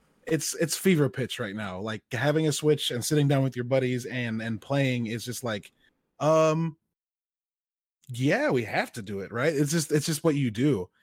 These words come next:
um, with that system. But then when you, when you turn that from a gimmick, and gimmick is maybe <laughs> a ba-, a bad way to describe it, but if you change that from the gimmick that it is and make it just the way games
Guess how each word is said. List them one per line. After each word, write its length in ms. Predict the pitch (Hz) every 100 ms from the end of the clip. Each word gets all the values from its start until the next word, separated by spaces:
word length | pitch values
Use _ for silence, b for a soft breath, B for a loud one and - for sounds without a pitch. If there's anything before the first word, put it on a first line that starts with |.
| _ _ _
um, 540 | 131 135 123 117 104 -
with 220 | 135 135
that 160 | 120 110
system. 440 | 190 - 120 104
But 160 | 156 147
then 320 | 180 165 156
when 160 | 151 147
you, 320 | 143 135 120 - _ _ - - _ -
when 120 | 139
you 100 | 156
turn 300 | 151 185 185
that 260 | 170 151 143
from 380 | - 156 143 131
a 80 |
gimmick, 520 | 123 113 156 151 - - _ _ _ _ _ _ _ -
and 180 | 135 123
gimmick 380 | 143 131 123
is 120 | 120 110
maybe 300 | 107 98 101
<laughs> 0 |
a 80 | -
ba-, 320 | 127 98 - -
a 100 | 117
bad 420 | 101 98 98 95 104 _ _ _ _ - _ - 104
way 140 | 104
to 140 | 120
describe 560 | 139 151 - 131 107 95
it, 140 | 101 - B B
but 100 | -
if 80 | 147
you 120 | 160
change 340 | 170 180 190 160
that 200 | 151 120
from 360 | - 151 131
the 80 | 127
gimmick 340 | 120 147 160 131
that 160 | 131
it 120 | 123
is 280 | 113 107 107
and 180 | 110 131
make 220 | 139 139
it 120 | 131
just 280 | 98 147 117
the 100 | -
way 300 | 110 123 120
games 460 | 110 117 123 117